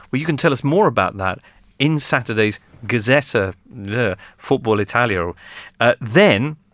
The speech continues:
there's other games going on in the afternoon, including Der Klassiker, Borussia Dortmund against Bayern Munich. But the big one for us is at seven thirty, Juventus taking on Milan. Of course, this is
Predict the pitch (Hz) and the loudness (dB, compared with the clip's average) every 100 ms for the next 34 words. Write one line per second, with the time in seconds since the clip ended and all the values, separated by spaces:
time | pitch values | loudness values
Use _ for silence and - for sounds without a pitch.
0 | _ _ _ - - 139 120 139 127 107 | _ _ _ -18 -2 0 2 2 2 2
1 | 104 101 110 104 104 101 104 104 110 104 | 0 0 0 0 0 0 0 -2 -4 -4
2 | 101 156 135 95 92 113 - 127 131 107 | -4 -4 -2 -2 0 0 0 -2 -2 -4
3 | 95 104 104 - 101 104 95 95 - 107 | -4 -2 -4 -4 -4 -4 -2 -6 -4 -2
4 | 98 98 107 95 113 - - - 160 139 | -2 -2 -2 -4 -6 -12 -20 -4 0 4
5 | 175 160 143 139 120 - 135 127 - - | 4 4 4 4 0 -2 -4 -2 -2 2
6 | 143 135 117 123 104 101 113 110 156 160 | 2 2 0 0 0 -2 0 2 2 0
7 | 143 - 113 120 110 110 120 110 95 101 | -2 -2 0 0 0 0 0 2 0 -2
8 | - 143 - 139 135 | -2 -2 -2 -2 -4